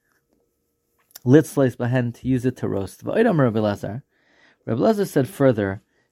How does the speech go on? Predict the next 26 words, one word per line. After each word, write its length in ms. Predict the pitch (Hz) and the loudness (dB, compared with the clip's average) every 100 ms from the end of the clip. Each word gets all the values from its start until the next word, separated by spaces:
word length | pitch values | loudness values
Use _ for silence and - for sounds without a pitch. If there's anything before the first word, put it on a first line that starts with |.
| _ | _
meaning 280 | 127 127 151 | -2 0 2
in 80 | 135 | 2
addition 300 | 120 156 - | 2 0 0
to 60 | |
what 100 | 139 | 0
he 60 | 123 | 0
said 180 | 123 123 | 0 -2
in 80 | 123 | -2
Mishnah 320 | 117 - 107 | -4 -8 -4
Vav, 480 | 127 143 107 104 _ _ _ _ _ _ | -2 0 -2 -4 _ _ _ _ _ _
that 180 | 107 110 | -4 0
Rabbi 180 | 117 117 | 2 4
Lazar 540 | 123 120 123 120 120 | 2 2 0 0 -2
was 220 | 113 107 | -2 -4
lenient, 480 | 107 110 107 139 151 | -2 -2 -2 -2 -4
he 100 | - | -8
said 260 | 131 135 120 | -6 -6 -6
further, 520 | - 175 127 113 147 _ _ _ _ _ _ _ | -2 0 2 0 -4 _ _ _ _ _ _ _
Oimeid 460 | 190 240 220 175 156 | 0 2 4 2 0
Adam 560 | - 170 143 131 127 131 - | 0 2 4 2 2 -2 -4
al 140 | 127 | -4
Hamuksa, 420 | 120 117 120 - | -2 -2 -2 -6
a 60 | 104 | -8
person 320 | 147 147 147 | -8 -8 -10
could 180 | - 117 | -12 -14
stand 640 | - - 135 117 113 131 | -10 -4 0 2 0 -4